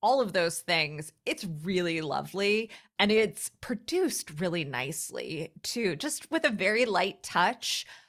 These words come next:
But a lot of those things that, you know, like, you and I are very insistent upon with our clients <laughs> of just cleaning things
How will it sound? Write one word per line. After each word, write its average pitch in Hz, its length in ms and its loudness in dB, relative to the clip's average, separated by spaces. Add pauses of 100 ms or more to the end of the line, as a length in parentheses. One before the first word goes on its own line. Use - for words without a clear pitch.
(120)
But 202 120 6
a 185 60 8
lot 185 240 8
of 175 60 2
those 180 220 2
things 170 380 0
that, - 340 2 (120)
you 175 100 -2
know, 139 120 -4
like, - 360 -10
you 165 220 -6
and 139 80 -2
I 143 380 -2
are 156 120 2
very 151 600 -2 (200)
insistent 170 880 -4 (240)
upon 220 520 2
with 254 200 2
our 196 200 6
clients 370 720 -2 (440)
<laughs> - 500 0
of 254 100 4
just - 200 -2
cleaning 320 440 -2
things 226 340 -2